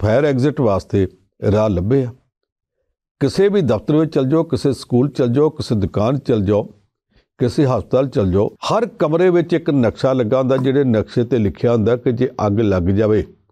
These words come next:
ਤੇ ਐਗਜ਼ਿਟ ਕਿੱਧਰ ਆ, ਤੁਸੀਂ ਇੱਥੇ ਜੇ, ਤੁਸੀਂ ਇੱਥੋਂ ਵੇਖ ਲਓ, ਤੁਸੀਂ ਜਾਣਾ ਕਿੱਧਰ ਨੂੰ। ਸਾਡੇ ਪੰਜ ਪਰਸੈਂਟ ਵੀ ਇਹੋ ਜਿਹੇ ਟਿਕਾਣੇ ਨਹੀਂ ਜਿੱਥੇ ਇਹ ਲੱਗਾ ਹੋਵੇ। ਹੁਣ ਕੁਝ, ਕੁਝ ਹੋਟਲਾਂ 'ਚ, ਕੁਝ ਵੱਡੇ ਹਸਪਤਾਲਾਂ 'ਚ ਮਿਲਣ ਲੱਗ ਪਿਆ, ਬਹੁਤਿਆਂ 'ਚ ਨਹੀਂ।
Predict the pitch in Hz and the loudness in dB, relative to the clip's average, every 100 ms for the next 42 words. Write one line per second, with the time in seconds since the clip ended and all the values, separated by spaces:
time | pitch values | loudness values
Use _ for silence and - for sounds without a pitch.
0 | _ _ _ _ - 113 117 110 107 147 | _ _ _ _ -4 0 0 2 0 -2
1 | - 113 104 117 123 - 101 151 - 120 | -2 0 2 2 0 -6 -2 -2 0 -2
2 | - - 131 139 - 95 123 110 117 104 | -2 0 0 0 -2 0 0 0 0 2
3 | 92 117 156 135 117 95 107 107 117 107 | 2 0 0 0 0 0 0 0 0 0
4 | 85 - _ _ _ _ _ _ - _ | -2 -6 _ _ _ _ _ _ -20 _
5 | _ _ _ _ _ _ - 107 123 151 | _ _ _ _ _ _ -4 -2 0 -2
6 | - 123 139 147 151 127 160 156 160 135 | -2 -2 0 -2 -2 -2 -2 0 2 2
7 | 131 135 113 107 98 95 98 101 98 - | 2 0 -2 0 0 2 2 0 -2 0
8 | 120 120 98 90 87 104 90 - _ _ | 2 2 0 -2 0 0 -2 -6 _ _
9 | _ _ _ _ _ _ _ _ _ _ | _ _ _ _ _ _ _ _ _ _
10 | - 117 - 131 123 127 98 107 - 117 | -4 -2 0 -2 0 0 2 0 0 -2
11 | 117 - 120 110 104 95 113 113 - 110 | -2 -2 0 2 2 2 2 0 0 -2
12 | 104 101 95 92 95 - 104 95 95 98 | 0 0 0 0 0 0 -2 0 -2 -2
13 | 85 80 | -4 -8